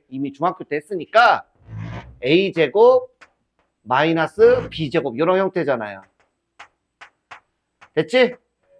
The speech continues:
야, 아까 한번 치환했으니까 이제 안 할게. 치환 이제 중삼 거니까, 이 정도는.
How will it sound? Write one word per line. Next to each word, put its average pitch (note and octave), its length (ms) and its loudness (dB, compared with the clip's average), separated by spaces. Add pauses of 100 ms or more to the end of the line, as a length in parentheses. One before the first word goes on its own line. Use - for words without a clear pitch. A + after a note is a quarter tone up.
(160)
야, A#2+ 100 0
아까 - 180 4
한번 G3 180 4
치환했으니까 A#3 600 0
이제 C3 100 -4
안 C3 140 0
할게. F#3 420 -2 (220)
치환 A#3 260 2
이제 D#3 100 -4
중삼 A3 380 0
거니까, C#3+ 380 -4
이 G#2 40 -12
정도는. A#2+ 480 -8